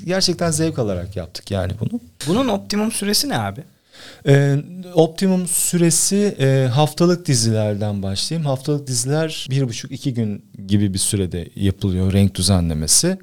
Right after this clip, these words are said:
Speaker 1: Tabii yani bir haftada çekiliyor bu işler
Speaker 2: Hı hı.
Speaker 1: ve bir buçuk,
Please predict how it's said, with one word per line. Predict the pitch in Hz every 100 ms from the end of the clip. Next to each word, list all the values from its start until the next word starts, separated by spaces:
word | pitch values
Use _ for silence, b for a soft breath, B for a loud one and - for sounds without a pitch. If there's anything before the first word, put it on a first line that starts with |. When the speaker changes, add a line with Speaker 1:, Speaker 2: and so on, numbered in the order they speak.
| - -
Speaker 1:
Tabii | 120 113 110 104
yani | 98 95 92 131
bir | 131
haftada | - 107 - - 98
çekiliyor | 98 98 - 101 101 90 85
bu | 90
işler | 85 - 117 135 139 135
Speaker 2:
Hı | 123
hı. |
Speaker 1:
ve | 107 110 110 -
bir | 113 98
buçuk, | - - -